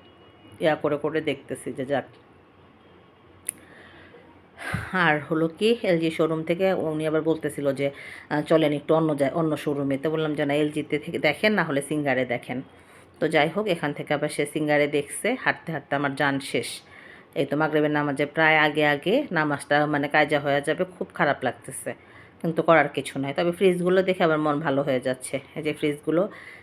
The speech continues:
বিশেষ করে যে এই ফ্রিজটা অনেক সুন্দর এরকম। আর যেখানে যাব সেখানে সব সেলসম্যানরাই মোবাইল টিপাটিপিতে ব্যস্ত, এটা মনে হয় একটা কমন ইয়া হয়ে গেছে মানুষের। এই যে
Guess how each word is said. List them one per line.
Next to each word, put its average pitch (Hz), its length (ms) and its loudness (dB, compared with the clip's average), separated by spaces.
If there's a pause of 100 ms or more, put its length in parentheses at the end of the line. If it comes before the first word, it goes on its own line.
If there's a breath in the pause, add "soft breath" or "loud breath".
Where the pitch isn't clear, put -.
(120)
বিশেষ 165 280 -2
করে 160 180 4
যে 160 100 0
এই 151 60 4
ফ্রিজটা 156 500 -2
অনেক 202 280 0
সুন্দর 135 400 -4 (720 loud breath)
এরকম। 135 400 -6 (240)
আর 175 80 0
যেখানে 170 420 2
যাব 180 260 2
সেখানে 160 440 0
সব 160 240 4 (100)
সেলসম্যানরাই 165 640 0
মোবাইল 147 340 4
টিপাটিপিতে 131 600 -2
ব্যস্ত, 131 420 -2 (480 loud breath)
এটা 160 180 2
মনে 151 200 0
হয় 156 120 2
একটা 147 160 -2
কমন 170 580 2
ইয়া 143 200 -4
হয়ে 135 280 -2
গেছে 135 260 -6
মানুষের। 135 480 -4 (480 loud breath)
এই 151 220 0
যে 120 100 -2